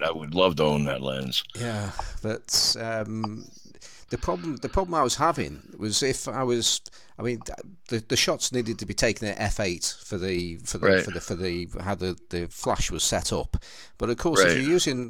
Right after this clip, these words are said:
Speaker 2: an old lens, you've, you've got to close down your aperture
Speaker 1: Right.
Speaker 2: Um, and, uh, or you open your aperture up and then try and guess your, uh, guess your aperture
Speaker 1: Right.
Speaker 2: to, to close it down to so many clicks. You got the,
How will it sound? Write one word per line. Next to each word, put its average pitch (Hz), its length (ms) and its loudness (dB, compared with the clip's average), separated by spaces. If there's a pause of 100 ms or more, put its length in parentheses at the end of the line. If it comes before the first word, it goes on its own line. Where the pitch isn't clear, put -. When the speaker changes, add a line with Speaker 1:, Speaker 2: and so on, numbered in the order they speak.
(140)
Speaker 2:
an 117 160 2
old 110 220 4
lens, 113 420 2
you've, 107 260 -4
you've 107 240 -4
got 117 200 -4
to 104 340 2 (640)
close 147 260 2
down 113 220 2
your 104 140 0
aperture 87 540 -4 (420)
Speaker 1:
Right. 95 440 4
Speaker 2:
Um, 87 240 -6 (240)
and, 104 540 -4 (680)
uh, 98 140 -6
or 117 200 2
you 104 260 0 (100)
open 131 280 -2
your 104 120 0
aperture 104 320 2
up 95 100 -4
and 98 80 -2
then 98 60 -2
try 101 220 0
and 95 80 -4
guess 101 280 2
your, 92 400 -2
uh, 92 240 0 (400)
guess 101 180 0
your 95 100 2
aperture 90 260 4
Speaker 1:
Right. 76 80 2
Speaker 2:
to, 95 140 -2
to 92 120 -6
close 98 240 0
it 90 80 -4
down 92 220 0
to 95 120 -4
so 95 140 2
many 92 140 -2
clicks. - 400 -2
You 101 60 -2
got 95 220 -2
the, 90 240 -2